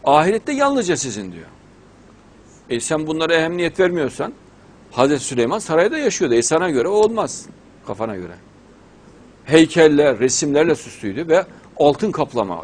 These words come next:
gerçek altın kaplamaydı saray. E sana göre olmaz. Kazanlar kaynıyor.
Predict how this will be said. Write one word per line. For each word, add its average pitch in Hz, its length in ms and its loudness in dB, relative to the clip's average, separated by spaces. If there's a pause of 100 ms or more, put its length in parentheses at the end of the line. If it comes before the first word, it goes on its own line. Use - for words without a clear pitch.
gerçek 156 300 2
altın 135 220 -4
kaplamaydı 104 540 -8 (260)
saray. 107 360 0 (760)
E 135 60 -10
sana 165 240 0
göre 131 160 2
olmaz. 196 440 -2 (2500)
Kazanlar 156 580 4
kaynıyor. 110 420 2